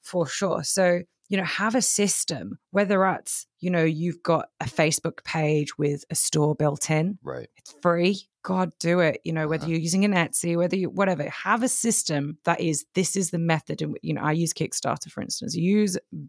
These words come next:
Speaker 1: s-, organize a platform that will allow you to do it.
Speaker 2: Mm-hmm.
Speaker 1: The second thing is community. So once you've got your products, you've got your system, build a community around it. Just, you don't even have to talk about yourself, even if you hate being on mic or whatever,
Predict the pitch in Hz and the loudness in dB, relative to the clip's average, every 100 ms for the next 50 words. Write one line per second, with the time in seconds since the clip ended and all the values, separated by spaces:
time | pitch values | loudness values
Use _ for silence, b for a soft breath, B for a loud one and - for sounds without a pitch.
0 | - - - - 196 190 180 175 160 160 | -16 -10 -8 -2 2 2 4 2 2 -2
1 | - 160 - 156 156 151 - b - 170 | -2 -2 0 0 2 0 -6 b -6 -4
2 | - 165 151 156 151 151 160 175 160 139 | 0 2 2 0 -2 -6 -6 0 0 0
3 | - - B 143 139 196 269 - 240 233 | -8 -16 B -18 -4 0 0 0 0 2
4 | 220 214 190 - b - - 233 226 254 | 2 2 0 -8 b -12 -2 4 6 4
5 | 233 - 156 147 - 190 247 240 - 202 | 2 0 -6 -4 -2 0 0 -2 -2 -2
6 | - 175 170 - - - b b - 165 | 0 2 2 -2 -8 -10 b b -8 -6
7 | 165 208 - 180 - 160 - 156 - _ | 0 0 0 -2 -2 -2 -4 -6 -10 _
8 | - 302 302 - 247 254 269 - 170 151 | 0 0 0 2 4 6 4 2 2 4
9 | 147 139 143 - _ 269 285 - 240 277 | 4 2 0 -6 _ 0 0 2 2 4
10 | 277 247 214 - - 180 151 156 - - | 2 2 -2 -2 -4 -4 -2 -2 -2 -2
11 | 151 139 - 196 185 165 139 151 156 - | 0 0 0 0 0 -2 -4 0 0 0
12 | 151 143 139 143 143 139 156 180 160 | 0 2 2 2 2 0 0 2 2